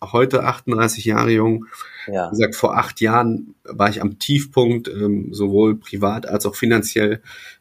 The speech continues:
Speaker 1: Ähm, das Ganze ist auch erst ein paar Jahre her. Ähm, und der Ursprung liegt ja viel, viel weiter zurück. Also man kann ja eigentlich fast dreißig Jahre zurückgehen.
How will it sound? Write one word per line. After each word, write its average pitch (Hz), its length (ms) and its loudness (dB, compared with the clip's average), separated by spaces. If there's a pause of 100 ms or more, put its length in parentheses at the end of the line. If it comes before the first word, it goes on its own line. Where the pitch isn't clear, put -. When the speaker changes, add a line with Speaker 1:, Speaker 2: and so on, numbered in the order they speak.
Speaker 1:
Ähm, 98 520 0
das - 180 -4
Ganze 110 260 0
ist 104 80 0
auch 107 220 0
erst 107 300 0
ein 101 100 -4
paar 104 180 -2
Jahre 107 280 2
her. 107 400 0 (520)
Ähm, 107 320 0
und 104 180 0
der 117 120 2
Ursprung 120 420 2
liegt 113 220 -2
ja 113 80 2
viel, 135 400 0
viel 113 240 0
weiter 101 260 0
zurück. 117 300 -2
Also 92 160 -2
man 90 100 -2
kann 107 160 -2
ja 104 120 2
eigentlich 101 300 -2
fast - 300 -6
dreißig 107 400 -2
Jahre 101 280 0
zurückgehen. 104 720 0